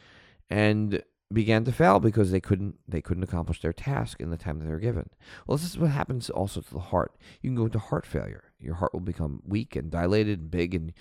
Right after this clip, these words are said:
you'll start retaining fluid, and many of these patients will end up, uh, in congestive heart failure, and, and, um, and sometimes it can be reversible, obviously, if you slow the heart rate down. But that being said, that's what also atrial fibrillation can cause. It can cause congestive heart failure.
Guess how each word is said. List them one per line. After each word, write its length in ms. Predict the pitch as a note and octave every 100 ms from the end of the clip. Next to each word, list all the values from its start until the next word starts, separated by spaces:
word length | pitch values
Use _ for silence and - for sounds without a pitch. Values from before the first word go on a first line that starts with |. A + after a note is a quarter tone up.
| - -
you'll 80 | D2+
start 200 | - A#1+
retaining 320 | A1+ D2+ D2
fluid, 480 | - G#2 B2 A#2+ A2+
and 160 | D#2
many 140 | D2+ E2
of 40 |
these 140 | D#2 F2
patients 380 | D#2 - D#2
will 140 | D#2+ E2
end 100 | C#2
up, 100 | - - - - _ _
uh, 360 | - E2 D2+ D2 -
in 140 | F2+ E2+
congestive 560 | F2+ E2+ E2+ - C#2+
heart 300 | - - -
failure, 400 | - G2+ F2 E2
and, 200 | D#2 D#2 - _ _ _ _ _ _ _ _ -
and, 300 | F2 F2+ F2+
um, 380 | F#2 F2+ F2+ F#2+ - -
and 160 | G2
sometimes 320 | - C4 B3+
it 40 | D#3
can 80 | B2+
be 180 | F#2+ -
reversible, 640 | F#2 F2 F2+ E2+ D#2 A#2 -
obviously, 340 | D2+ E2 -
if 80 | D#2+
you 40 | -
slow 160 | B1
the 80 | B1+
heart 160 | D#2 G#1+
rate 140 | -
down. 260 | B1 - - - - - -
But 100 | -
that 120 | G#2+ A2+
being 160 | B2
said, 220 | A2+ G2
that's 220 | C#2 G2 G2+
what 140 | -
also 240 | - E2+
atrial 280 | - - -
fibrillation 200 | G#1+ -
can 160 | C2+ C2
cause. 280 | - C#2 E2
It 60 | C#2+
can 80 |
cause 200 | D2+ D#2+
congestive 440 | - C#2+ C#2+ - -
heart 180 | A#1 -
failure. 340 | G2 A2+ F3+